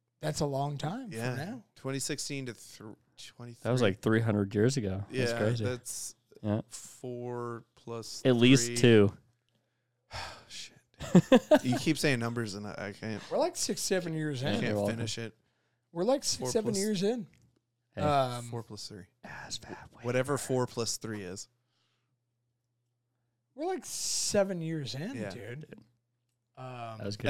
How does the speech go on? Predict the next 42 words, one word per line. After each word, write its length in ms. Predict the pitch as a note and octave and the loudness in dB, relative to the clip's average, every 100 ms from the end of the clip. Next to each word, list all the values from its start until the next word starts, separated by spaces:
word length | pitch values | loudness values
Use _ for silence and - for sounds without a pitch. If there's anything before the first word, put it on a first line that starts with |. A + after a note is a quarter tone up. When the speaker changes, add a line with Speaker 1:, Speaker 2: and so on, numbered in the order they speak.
| A2 | 2
Speaker 2:
That's 80 | - | 0
Speaker 3:
math. 100 | - | -4
Speaker 2:
eight. 160 | A2+ A#2 | -2 4
Speaker 3:
That 80 | |
was 140 | B2 A#2 | 4 4
good 160 | A#2 | 0
math, 280 | G2+ F#2 A2+ | 2 -2 -2
Speaker 2:
No, 80 | D#3 | 2
Speaker 3:
dude. 100 | E3 | 2
Speaker 2:
that's 160 | F3+ - | 2 0
eight, 300 | B2+ B2 - | 0 0 -2
but 140 | A#2+ | 2
yeah, 140 | D3+ D#3 | 4 4
Speaker 3:
<laughs> 0 | |
Speaker 2:
that's 260 | C#3 D#3 | 4 2
Speaker 3:
That 80 | A#2 | 4
Speaker 2:
fine. 120 | D#3+ | 4
Speaker 3:
was 100 | C3+ B2 | 4 2
Speaker 1:
I, 120 | D#3 | 2
Speaker 3:
good. 120 | C3 B2 | 0 0
Speaker 1:
I 180 | D#3+ F3+ | 0 -2
threw 280 | - G3+ G3 | -2 -4 -2
another 280 | E3 D#3 | -2 -6
finger 400 | - - C#3+ B2+ | -8 -12 -12 -12
out 100 | A2+ A2 - | -12 -12 -12
there, 100 | - | -8
but 100 | - | 0
Speaker 3:
A, 100 | F#2+ G2+ | 4 4
Speaker 1:
you 60 | |
know, 60 | G#2 | 6
Speaker 3:
B, 180 | G2+ G#2 | 4 4
Speaker 1:
hey, 60 | G2+ | 2
Speaker 3:
C, 340 | - G2+ G2 G2 | 0 0 0 0
Speaker 1:
dude. 40 | |
Speaker 3:
D. 300 | G2 F#2+ G2 - A#2 | 0 2 0 -2 -8
All 80 | |
right. 140 | F2+ F2 _ - | -8 -10 _ -8
Speaker 1:
So, 440 | - F3 D3 C#3 _ _ - | -2 0 0 -4 _ _ -6
so, 500 | - D3 A#2+ A2+ A2 _ _ _ - | -4 -4 -8 -12 -16 _ _ _ -16
um, 440 | A#2+ A2+ G2+ F#2 A2 _ _ _ _ _ _ _ _ _ _ _ _ _ - - _ - _ | -14 -12 -14 -16 -20 _ _ _ _ _ _ _ _ _ _ _ _ _ -20 -20 _ -20 _
you 100 | E3 | -16
know, 300 | D#3+ D3+ C#3+ | -12 -10 -12